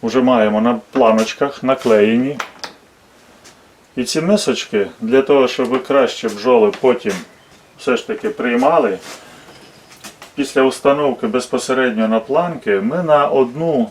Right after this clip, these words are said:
добу поклали у сім'ю,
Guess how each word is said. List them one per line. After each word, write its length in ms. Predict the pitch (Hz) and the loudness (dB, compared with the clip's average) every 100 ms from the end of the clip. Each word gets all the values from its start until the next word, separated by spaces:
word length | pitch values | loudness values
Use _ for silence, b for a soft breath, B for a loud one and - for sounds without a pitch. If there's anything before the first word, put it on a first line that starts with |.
| - | -6
добу 560 | 113 123 120 196 208 - | 0 0 2 0 0 -2
поклали 680 | 127 147 156 165 151 151 - | -4 2 2 4 2 0 -4
у 300 | 147 143 156 - - | -6 -4 -4 -8 -16
сім'ю, 600 | - 160 160 143 101 | -14 -10 -8 -2 -2